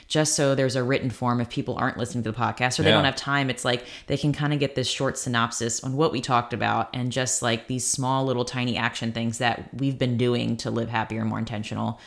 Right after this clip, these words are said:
Speaker 1: So be on the lookout for that on simplified chaos dot com.
Speaker 2: That's
Speaker 1: Um,
Speaker 2: right.
Speaker 1: I'll be jumping
Speaker 2: Good
Speaker 1: into
Speaker 2: plug.
Speaker 1: that. Yeah, this will be, this will give me motivation and accountability to actually follow through with the fun. <laughs>
Speaker 2: Yeah.
Speaker 1: But, um,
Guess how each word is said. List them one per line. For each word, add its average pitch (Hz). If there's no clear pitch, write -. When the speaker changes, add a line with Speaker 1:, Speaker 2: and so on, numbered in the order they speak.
Speaker 1:
So 127
be 143
on 185
the 208
lookout 180
for 180
that 143
on 139
simplified 135
chaos 131
dot 131
com. 117
Speaker 2:
That's 120
Speaker 1:
Um, 117
Speaker 2:
right. 104
Speaker 1:
I'll 131
be 127
jumping 123
Speaker 2:
Good 135
Speaker 1:
into 131
Speaker 2:
plug. 104
Speaker 1:
that. 85
Yeah, 139
this 143
will 143
be, 143
this 151
will 139
give 135
me 131
motivation 123
and 120
accountability 120
to 131
actually 117
follow 113
through 123
with 143
the 170
fun. 151
<laughs> 233
Speaker 2:
Yeah. 113
Speaker 1:
But, 135
um, 123